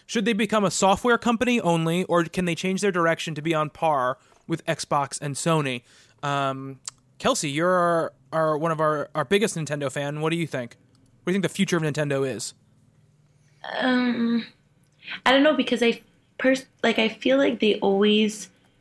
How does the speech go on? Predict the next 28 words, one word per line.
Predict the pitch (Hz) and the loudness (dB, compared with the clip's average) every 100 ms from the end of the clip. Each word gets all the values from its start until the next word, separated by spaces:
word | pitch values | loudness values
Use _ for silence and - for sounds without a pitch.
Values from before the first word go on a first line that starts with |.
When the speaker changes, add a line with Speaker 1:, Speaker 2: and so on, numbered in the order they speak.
| _ _ _ | _ _ _
Speaker 2:
stood | - - - 208 | -14 -4 2 4
out | 190 190 196 - | 6 4 0 -2
because | 185 - 185 180 185 180 | -4 -2 0 2 2 0
they | - 185 | 2 4
were | 175 175 | 4 2
different | 175 196 - 175 170 | 2 0 2 0 0
from | 175 170 165 165 | 0 0 0 -2
P | - | 0
S | 175 175 | 0 0
four | - 180 170 | -2 0 2
and | 165 | 0
Xbox | 165 - 180 180 - | -2 0 0 0 -2
in | 170 | -2
the | 165 | 0
sense | - 170 170 | 0 0 0
that | 170 170 | -2 -2
they | 165 170 | -2 0
based | 170 170 - - - - _ _ _ | 2 0 -4 -14 -20 -20 _ _ _
a | - | 0
lot | 170 165 170 | 2 4 2
of | 160 | 0
their | 165 170 165 165 165 | 0 2 2 0 -4
sales | - 180 170 170 165 | 0 2 4 4 2
on, | 165 160 156 160 170 180 - _ - | 2 2 0 -2 -4 -6 -10 _ -4
uh, | 165 175 | -2 -2
family | 165 - 180 175 175 170 | -2 2 4 4 2 0
oriented. | 165 165 170 185 196 240 247 269 _ _ _ _ _ 170 | 0 0 2 0 0 -2 -2 -4 _ _ _ _ _ -14
Speaker 1:
Mm-hmm. | 165 202 | -6 -4